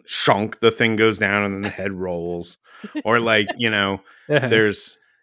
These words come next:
Speaker 1: have you ever been to the, the Sal-, the, the Witch Museum in Salem?
Speaker 2: Yeah. Now, that,
Speaker 1: First
Speaker 2: that
Speaker 1: of all,
Speaker 2: would be a bummer to
Speaker 1: extremely racist. I, I
Speaker 2: <laughs>
Speaker 1: understand
Speaker 2: Yes.
Speaker 1: they, they had to switch some shit out in there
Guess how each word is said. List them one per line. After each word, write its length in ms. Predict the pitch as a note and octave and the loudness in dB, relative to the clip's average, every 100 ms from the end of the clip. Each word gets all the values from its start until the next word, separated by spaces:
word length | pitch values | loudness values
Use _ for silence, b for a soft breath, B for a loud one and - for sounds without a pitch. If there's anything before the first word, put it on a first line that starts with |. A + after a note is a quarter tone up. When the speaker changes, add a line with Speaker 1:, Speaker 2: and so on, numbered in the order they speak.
| _ | _
Speaker 1:
have 120 | C3 C#3+ | -2 0
you 60 | |
ever 140 | E3 F3+ | -2 2
been 160 | D#3 | 2
to 60 | D3+ | 4
the, 340 | A2 G2 F#2+ - | 2 2 0 -4
the 200 | F#2+ F#2 | -8 -6
Sal-, 420 | - G2+ G#2+ - | -4 -2 -2 -4
the, 380 | A2 G#2 F2 E2+ | -2 0 0 -2
the 120 | G2+ | -2
Witch 320 | F2+ G2 - | 0 -2 -2
Museum 400 | A#2 A2+ B2+ C3+ | -2 0 0 0
in 100 | A#2+ | -2
Salem? 360 | F2+ - G2 A#2 B2 | -6 -4 -2 -2 0
Speaker 2:
Yeah. 420 | C#3 C#3+ B2 A2+ - _ _ | 2 2 -2 -6 -12 _ _
Now, 160 | D#3 D3+ | -4 2
that, 60 | D#3+ | 2
Speaker 1:
First 80 | E3 | 4
Speaker 2:
that 100 | G3 | 4
Speaker 1:
of 40 | G#3+ | 4
all, 40 | |
Speaker 2:
would 140 | F3 | 0
be 160 | D3+ D3+ | -2 0
a 40 | D3 D3+ | 2 2
bummer 140 | C#3 | 0
to 100 | C3+ D3 | 0 0
Speaker 1:
extremely 480 | C#3+ C#3+ C3 B2 G#2 | 2 0 2 0 0
racist. 580 | G2+ F2+ - F#2 - G#2+ | -2 -4 -8 -10 -8 0
I, 200 | B2 B2+ | 2 2
I 160 | C3 | 2
Speaker 2:
<laughs> 20 | |
Speaker 1:
understand 480 | B2+ A#2+ A3+ B2+ A#2 | 2 2 2 2 0
Speaker 2:
Yes. 60 | F3+ | 2
Speaker 1:
they, 220 | G2+ G2 | 2 0
they 240 | G2 A#2 G#2+ | 0 0 0
had 180 | G2+ | 0
to 160 | G2+ F2+ | -2 -6
switch 260 | - C3+ - | -8 -10 -6
some 220 | A#2+ G2+ | -6 -6
shit 280 | - G#2 F#2+ | -8 -4 0
out 220 | F#2+ - | 0 -2
in 100 | G#2+ | -8
there 260 | G2 F4 | -6 -6